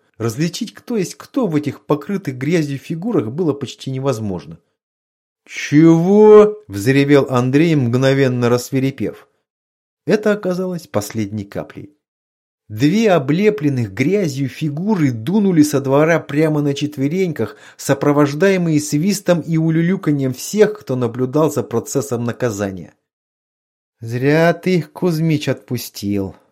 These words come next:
задумчиво произнес стоявший рядом Лекий. "Теперь нет на свете более ненавидящих тебя людей, чем эти два подонка.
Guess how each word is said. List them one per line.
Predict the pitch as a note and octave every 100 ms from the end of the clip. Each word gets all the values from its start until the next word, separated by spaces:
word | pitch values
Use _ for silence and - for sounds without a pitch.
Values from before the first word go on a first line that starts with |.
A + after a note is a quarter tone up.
| -
задумчиво | F#2+ G2+ G#2 G3+ - - D#3
произнес | - G#2+ G#2 G2+ A#2 A2+
стоявший | - G2+ G#2 A2 - G#2
рядом | G#2 G2 G2+ G2+
Лекий. | G2 - - E2+ _ _ _ _ _
"Теперь | B2+ B2 F3+ G3+
нет | E3+ F3+ F3+
на | F3 E3
свете | - E3+ D#3+ D#3
более | B2+ C#3 D#3+ D3+ C3+
ненавидящих | C3+ C3 C3 B2+ B2+ B2 - A#2
тебя | - A#2 A2
людей, | A2 G#2+ A2 C3 D3+
чем | - G#2+ A2+
эти | A#2 A2
два | G2+ A2
подонка. | G#2+ G#2+ G#2 F#2 F2+ E2 -